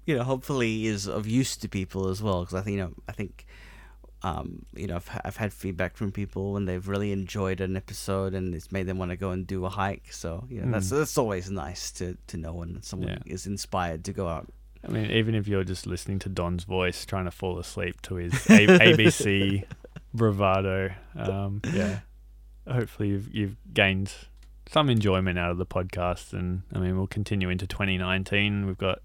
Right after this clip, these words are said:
Speaker 2: a fair few episodes in the pipeline that we need to do.
Speaker 1: Yep, so many Bibbulmun ones. Um, you know, I'm sure there'll be more
Speaker 2: Yeah.
Speaker 1: trails that we haven't, you know, there'll be a Bay of Fires, there'll be a Frenchman's Cap.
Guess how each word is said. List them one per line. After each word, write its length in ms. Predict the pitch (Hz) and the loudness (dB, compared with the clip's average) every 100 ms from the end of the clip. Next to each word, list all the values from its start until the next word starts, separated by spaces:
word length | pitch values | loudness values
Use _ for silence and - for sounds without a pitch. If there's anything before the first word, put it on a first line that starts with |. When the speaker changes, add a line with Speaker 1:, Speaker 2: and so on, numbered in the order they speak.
| - | -6
Speaker 2:
a 60 | |
fair 300 | 98 - 101 | -4 4 4
few 200 | 95 98 | 4 2
episodes 720 | 95 - - 101 92 98 - - | 0 -2 -2 0 0 -2 -8 -8
in 100 | 104 | -4
the 80 | 104 | -2
pipeline 600 | - 104 104 113 107 107 | 2 0 0 0 2 2
that 80 | 104 | 0
we 120 | 101 | 0
need 220 | 104 104 | 0 0
to 100 | 113 | 0
do. 280 | 120 147 170 - | 4 4 2 -2
Speaker 1:
Yep, 220 | 147 - | -4 -4
so 200 | - 151 | 0 4
many 260 | 143 123 110 | 6 6 4
Bibbulmun 560 | 101 101 110 110 110 | 2 2 4 4 4
ones. 480 | 110 107 110 110 107 | 4 4 4 2 2
Um, 460 | 95 95 92 92 98 - | 0 2 0 -2 -6 -6
you 80 | 92 | -2
know, 160 | 92 98 | -2 -2
I'm 120 | 107 | -2
sure 240 | - 113 | 0 2
there'll 120 | 101 | 2
be 160 | 92 95 | 0 -2
more 520 | 92 95 98 101 107 - - - - - - - | -2 0 2 0 -2 -8 -20 -20 -20 -20 -10 -2
Speaker 2:
Yeah. 100 | 101 | 0
Speaker 1:
trails 340 | 120 113 117 110 | 4 4 4 2
that 120 | 107 | -2
we 120 | 113 | 0
haven't, 340 | 113 107 113 85 | 2 2 2 0
you 100 | 87 | -2
know, 120 | 95 | -4
there'll 160 | 90 90 | -6 -4
be 100 | 104 | -2
a 80 | 98 | -2
Bay 200 | 95 110 | 0 0
of 100 | 110 | 2
Fires, 580 | 113 113 131 143 131 110 | 4 6 6 4 2 2
there'll 160 | 101 | 0
be 220 | 98 104 | 2 0
a 320 | 107 104 98 101 - - - - | 2 2 0 -2 -12 -20 -20 -2
Frenchman's 480 | 123 104 131 131 | 0 2 2 0
Cap. 300 | - 147 151 | 4 6 6